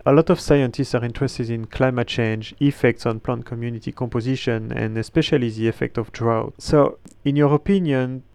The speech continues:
do you think with drier conditions related to climate change, we would expect to see more and more importance of these water balance processes to explain the effect of herbivores on plant community composition?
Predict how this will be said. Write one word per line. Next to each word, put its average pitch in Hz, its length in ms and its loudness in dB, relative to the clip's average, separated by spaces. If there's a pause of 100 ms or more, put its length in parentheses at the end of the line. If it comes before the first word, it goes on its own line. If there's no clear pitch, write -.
(100)
do 156 60 -4
you 175 120 0
think 147 640 -4 (120)
with 123 200 -2
drier 165 340 8
conditions 123 720 -2
related 117 380 0
to - 80 -14
climate 123 380 0
change, 180 440 -2 (220)
we 139 120 8
would 151 180 6
expect 139 460 2
to 135 60 -4
see 120 580 -4 (140)
more 135 280 4
and 131 120 -2
more 123 320 2 (120)
importance 127 720 0
of 113 120 -2
these - 380 -8
water 127 320 2
balance 113 560 -2
processes - 840 -4 (380)
to 135 120 2
explain 117 480 2
the 113 220 -2
effect 113 360 -2
of - 380 -6
herbivores 113 580 0
on 113 140 -6
plant 117 240 -6
community 120 460 -8
composition? 113 720 -12